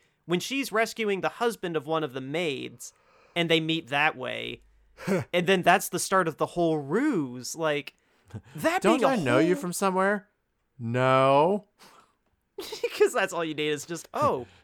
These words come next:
Speaker 1: no." <laughs>
Speaker 2: "You saw me two hours ago, and I'm carry-, and I was the one charged with not spilling your big secret, but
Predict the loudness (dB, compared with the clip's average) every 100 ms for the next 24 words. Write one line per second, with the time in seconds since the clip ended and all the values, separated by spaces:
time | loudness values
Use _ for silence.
0 | -16 -10 -8 -8 -2 0 2 4 6 6
1 | 2 -2 0 4 4 4 4 2 0 -2
2 | 2 2 2 2 0 -2 -4 -2 0 2
3 | 0 0 -2 -2 -2 -4 -4 -4 -4 -4
4 | -4 -2 -6 -6 -4 0 -2 -2 -6 -4
5 | -4 -4 -8 -4 -4 -4 -8 -8 -6 -4
6 | -4 -6